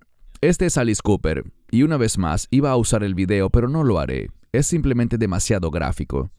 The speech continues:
Por sus frutos los conoceréis. ¿Representa esto a un creyente en Yeshua HaMashiach? Ciertamente no. Y estas son fotos muy pero muy suaves de sus conciertos que elegí para poner aquí.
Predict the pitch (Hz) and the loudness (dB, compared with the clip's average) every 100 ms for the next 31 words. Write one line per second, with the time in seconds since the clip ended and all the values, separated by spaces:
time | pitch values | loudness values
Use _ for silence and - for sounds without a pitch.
0 | - _ - - 123 110 120 - 156 156 | -20 _ -8 2 2 4 0 2 2 4
1 | 143 135 104 80 - 82 65 90 71 57 | 2 0 0 -2 -2 -2 -2 -2 -2 -4
2 | 55 - - _ _ _ _ - 120 143 | -8 -10 -16 _ _ _ _ -2 0 0
3 | 147 214 180 107 90 90 - 87 85 98 | 0 -2 0 0 0 0 0 0 0 0
4 | 104 95 95 95 90 85 71 - - 90 | 0 0 0 0 -2 -4 -4 -2 0 0
5 | 71 95 71 - - 64 73 - - _ | 0 -2 -2 -2 -2 -4 -4 -6 -10 _
6 | _ _ _ _ - 156 170 120 82 65 | _ _ _ _ -2 0 2 0 -4 -4
7 | 64 98 127 87 - _ _ - - - | -2 2 2 -2 -8 _ _ -20 -20 -20
8 | - 107 104 101 139 - 165 170 139 113 | -4 2 4 4 2 0 0 0 0 0
9 | 104 107 120 170 151 131 165 170 120 87 | 0 -2 0 0 2 2 0 0 0 0
10 | 69 71 - - 107 110 113 107 101 110 | -2 -4 -6 -4 -2 0 0 0 2 0
11 | 87 - 82 - 95 95 92 151 185 123 | 0 -4 -4 0 0 0 -2 -2 -2 -2
12 | 104 95 90 73 76 - 50 | -2 -2 -2 -4 -4 -6 -6